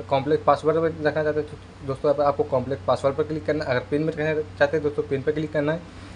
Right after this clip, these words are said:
अगर आपको pattern में ही रखना है, pattern change करना है दोस्तों pattern पर क्लिक कर लेना है। मैं अपना pattern change करूँगा, pattern पर click करूँगा, और pattern पर click करने के बाद यहाँ पर आप, आपको जो भी दोस्तों नया पा-, pattern रखना है उसको यहाँ पर आपको बना लेना है, और बनाने के बाद यहाँ पर आपको next करना है, और next करने के बाद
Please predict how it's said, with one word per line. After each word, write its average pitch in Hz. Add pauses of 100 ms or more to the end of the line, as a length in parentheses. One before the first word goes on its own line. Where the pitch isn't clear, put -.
अगर 139
आपको 160
pattern 151
में 170
ही 170
रखना 160
है, 160
pattern 143
change 156
करना 156
है 156
दोस्तों 151
pattern 139
पर 147
क्लिक 147
कर 139
लेना 147
है। 160
मैं 135
अपना 127
pattern 135
change 151
करूँगा, 156
pattern 135
पर 143
click 147
करूँगा, 160 (540)
और - (140)
pattern 175
पर 202
click 165
करने 131
के 127
बाद 156
यहाँ 135
पर 151
आप, 147 (120)
आपको 135
जो 151
भी 160
दोस्तों 160
नया 143
पा-, 135 (640)
pattern 147
रखना 143
है 160
उसको 156
यहाँ 147
पर 151
आपको 147
बना 131
लेना 127
है, 151
और 143
बनाने 127
के 151
बाद 160
यहाँ 131
पर 135
आपको 127
next 131
करना 151
है, 151
और 123
next 147
करने 147
के 147
बाद 160